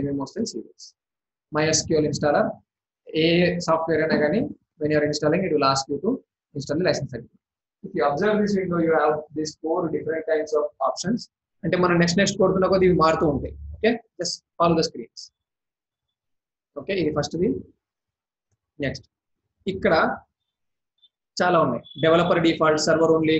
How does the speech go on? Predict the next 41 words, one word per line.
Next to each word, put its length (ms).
client 300
only, 200
full, 220
custom. 300
So 80
మీరు 260
ఒకవేళ 280
ఏమేమి 220
కావాలి, 360
నాకు 140
ఇవి, 120
ఇవి 160
సరిపోతాయి, 440
ఇవి 160
ఉంటే 140
చాలు 240
అనుకుంటే 340
you 100
can 160
go 140
to 100
the 100
custom. 240
లేదు 220
నాకు 160
ఇదంతా 320
కన్ఫ్యూజన్ 400
ఎందుకు, 220
ఏది 160
మిస్ 180
అయినా 200
మళ్ళీ 160
ఇబ్బంది 220
అవుతుంది 180
అనుకుంటే 300
you 120
can 160
select 280
this 160
full, 140
no 60